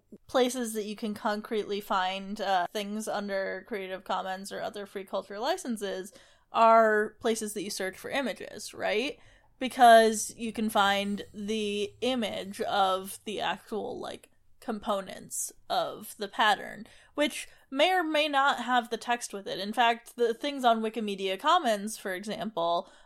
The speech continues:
are mostly just the pictures of the patterns without any text explaining it, which is,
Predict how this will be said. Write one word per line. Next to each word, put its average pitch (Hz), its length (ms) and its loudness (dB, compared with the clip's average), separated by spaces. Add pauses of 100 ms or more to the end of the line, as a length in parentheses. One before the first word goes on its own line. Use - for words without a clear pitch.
are 214 760 6 (240)
mostly 233 880 4
just 208 400 -2 (460)
the 220 220 -2
pictures 214 880 -8
of 214 240 4
the 208 100 2
patterns 190 560 2
without 208 540 6
any 202 240 -2
text - 400 -4
explaining - 640 -8
it, - 180 -12 (420)
which - 560 -6
is, 220 800 0